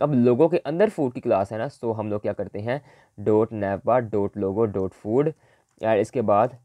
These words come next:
dot logo के बाद dot food। And अब हम लोग इसकी, इसको स्टाइलिंग अप्लाई करने लगे हैं फॉन्ट वेट, यानी कि इसका हम लोग इंक्रीज डिक्रीज करने लगे हैं। एट हंड्रेड हम लोग इसका फॉन्ट वेट कर देते हैं। So देखें फूड का फॉन्ट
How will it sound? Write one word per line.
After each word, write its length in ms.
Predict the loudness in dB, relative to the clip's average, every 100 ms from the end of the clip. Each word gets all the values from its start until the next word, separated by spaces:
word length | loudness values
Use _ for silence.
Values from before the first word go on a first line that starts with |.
| _ _ -6
dot 200 | -4 -2
logo 160 | -2
के 80 | 0
बाद 220 | 0 0
dot 200 | -2 -4
food। 340 | -2 2 2 2 -6
And 140 | -8
अब 100 | -4
हम 140 | -2 -2
लोग 180 | -2 -4
इसकी, 180 | -8 -12 -12 -14
इसको 180 | -10 -6
स्टाइलिंग 360 | -2 -2 -2
अप्लाई 200 | 0 0
करने 220 | 0 -4
लगे 160 | -4 -2
हैं 80 | -4
फॉन्ट 480 | -8 -8 -8 -8 -10
वेट, 300 | -4 -4 -2
यानी 200 | -4 -2
कि 60 |
इसका 200 | -6 -6
हम 140 | -4 0
लोग 280 | 0 0 -2 -8 -20 _
इंक्रीज 420 | -8 -2 0 0
डिक्रीज 300 | -2 -4 -4
करने 200 | -4 -4
लगे 180 | -4 -4
हैं। 80 | -6 -6
एट 180 | -8 -6
हंड्रेड 420 | -8 -2 0 0
हम 200 | -4 -6
लोग 120 | -4
इसका 180 | -4 -6
फॉन्ट 360 | -8 -8 -8 -2
वेट 200 | -2 0
कर 140 | -4
देते 260 | -4 -8 -10
हैं। 160 | -14 -14 _ _
So 100 | -4
देखें 300 | -2 -2 -6 -12 _ _
फूड 360 | _ -4 -2 0
का 100 | -2
फॉन्ट 320 | -2 -4 -6